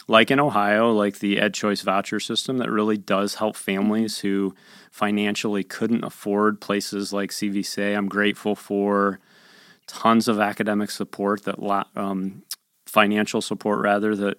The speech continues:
that Christian schools offer families. Um, but that being said, it, it is a real sacrifice. And, um, I think we as a school, as I think about just our school, we see a lot of families who are making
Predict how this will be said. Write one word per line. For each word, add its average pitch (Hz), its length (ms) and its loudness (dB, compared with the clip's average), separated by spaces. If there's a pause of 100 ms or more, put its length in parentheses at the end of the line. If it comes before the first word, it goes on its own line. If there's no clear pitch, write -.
that 107 160 -4
Christian 104 340 0
schools 98 380 -6
offer 98 340 -2
families. 104 720 -4 (600)
Um, 104 520 4
but 120 160 -2
that 120 160 8
being 127 200 8
said, 131 340 6
it, 107 320 2
it 110 160 2
is 113 160 2
a 117 80 2
real 101 220 2
sacrifice. 101 800 -2
And, 101 320 -4 (140)
um, 101 400 -8
I 110 100 -2
think 113 260 0
we 110 560 2
as 95 200 -4
a 92 60 -6
school, 107 480 0
as 98 120 -2
I 98 80 0
think 101 240 -4
about 98 280 0
just - 220 -8
our 156 120 0
school, 101 340 -2
we 104 100 0
see 110 180 -2
a 104 80 2
lot 98 220 2
of 104 80 -2
families 101 460 -2
who 98 100 -4
are 95 80 -2
making 95 520 -4